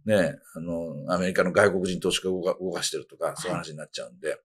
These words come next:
Speaker 1: まあ、日本の場合は、一応三万二千円から三万四千円、三万三千七百円の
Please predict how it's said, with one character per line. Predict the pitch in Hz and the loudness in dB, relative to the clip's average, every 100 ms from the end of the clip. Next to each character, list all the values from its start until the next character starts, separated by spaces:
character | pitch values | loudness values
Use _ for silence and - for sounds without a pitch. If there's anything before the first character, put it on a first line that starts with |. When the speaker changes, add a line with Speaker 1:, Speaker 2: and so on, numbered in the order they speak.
| _ _ - - | _ _ -20 -4
Speaker 1:
ま | 120 | 4
あ、 | |
日 | 156 | 8
本 | 208 | 8
の | 156 | 10
場 | 120 | 8
合 | 98 | 10
は、 | 113 107 90 87 | 8 8 6 2
一 | 101 - 143 | -2 2 8
応 | 139 120 95 | 10 8 6
三 | 139 147 | 4 4
万 | 160 143 | 6 6
二 | 113 | 6
千 | - 113 | 4 4
円 | 110 | 4
か | 107 | 4
ら | |
三 | 95 120 127 | 4 2 2
万 | 120 | 4
四 | 107 113 | 2 4
千 | - 120 117 | 4 6 4
円、 | 113 - | 4 2
三 | 127 | 0
万 | 131 | 2
三 | 107 98 | 4 4
千 | 95 | 4
七 | 104 | 4
百 | 127 127 131 | 4 4 4
円 | 92 | 6
の | 95 92 | 6 4